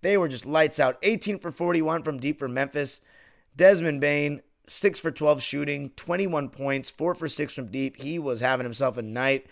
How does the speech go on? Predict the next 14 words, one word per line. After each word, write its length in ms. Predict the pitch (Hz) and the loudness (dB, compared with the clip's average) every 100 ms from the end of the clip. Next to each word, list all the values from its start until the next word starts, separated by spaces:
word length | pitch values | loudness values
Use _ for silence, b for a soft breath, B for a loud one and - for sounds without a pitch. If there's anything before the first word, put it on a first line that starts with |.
| B B | B B
and 120 | 135 | -6
the 40 | 135 | -2
plus-minus 600 | - 180 147 143 143 131 | 6 6 6 0 0 -2
numbers 260 | 131 120 | -4 -4
are 60 | 120 | -4
just 200 | 113 - | -6 -6
staggering 680 | - - 123 123 117 110 104 | -6 0 2 2 0 -6 -6
for 100 | 117 | -8
the 60 | |
Grizzlies 360 | 110 117 110 107 | -2 -2 -2 -6
starters. 420 | - 113 110 107 | -4 -2 -2 -6
It's 160 | 107 110 | -8 -10
a 60 | |
joke. 500 | 104 110 123 113 - | -10 2 4 4 2